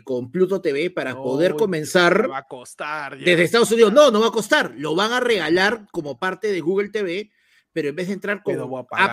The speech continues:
Speaker 1: app con
Speaker 2: Google T V, pe.
Speaker 1: No, en teoría es un progra-, en teoría es una, una huevada gratis de, de Google.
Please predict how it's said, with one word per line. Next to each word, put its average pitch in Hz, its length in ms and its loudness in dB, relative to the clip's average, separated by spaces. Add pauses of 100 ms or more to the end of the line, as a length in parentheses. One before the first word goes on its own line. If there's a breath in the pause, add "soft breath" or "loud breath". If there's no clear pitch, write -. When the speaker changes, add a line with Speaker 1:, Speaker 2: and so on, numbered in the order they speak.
Speaker 1:
app 123 60 -14
con 180 140 2
Speaker 2:
Google 123 160 -2
T 113 180 -12
V, 107 220 -14
pe. - 180 -20 (920)
Speaker 1:
No, 151 320 -12 (100)
en 147 100 -16
teoría 165 280 -2
es 190 80 -8
un 220 120 -10
progra-, 190 300 -8
en 156 140 -10
teoría 165 340 -6
es 190 160 -12
una, 196 300 -12
una 185 180 -10
huevada 170 380 -8
gratis 170 360 -8
de, 127 300 -10
de 117 80 -14
Google. 135 340 -6